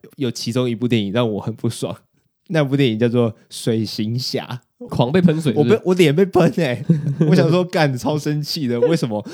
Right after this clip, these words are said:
Speaker 1: 我看个电影要被颜射啊？
Speaker 2: 可是我觉得《骇客任务》它的四D X做得很好。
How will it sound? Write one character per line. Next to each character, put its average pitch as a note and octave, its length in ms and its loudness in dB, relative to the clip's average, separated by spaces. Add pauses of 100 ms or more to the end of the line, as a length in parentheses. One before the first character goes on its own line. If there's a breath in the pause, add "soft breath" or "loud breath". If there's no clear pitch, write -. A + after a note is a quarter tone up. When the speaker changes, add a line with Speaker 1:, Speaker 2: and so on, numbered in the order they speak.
Speaker 1:
我 C3+ 120 -2
看 F3+ 120 -2
个 D3+ 120 4
电 D3 180 4
影 A#2+ 60 0
要 C3 100 4
被 C3+ 140 2
颜 A2 200 0
射 A#2 300 0
啊？ G#2+ 160 -6 (260 loud breath)
Speaker 2:
可 F#3 80 6
是 D#4+ 120 4
我 A3 160 4
觉 C#3+ 160 -2
得 D#3 160 2 (180)
《骇 C#4+ 140 4
客 C#4 100 4
任 B3+ 180 4
务》 B3 160 2 (240)
它 C#4 200 -4
的 G#3 200 4
四 A3+ 160 -2
D G#3 80 -2
X F#3+ 140 2
做 F#3+ 160 0
得 B2 100 0
很 A2+ 220 -6
好。 C#3 240 -6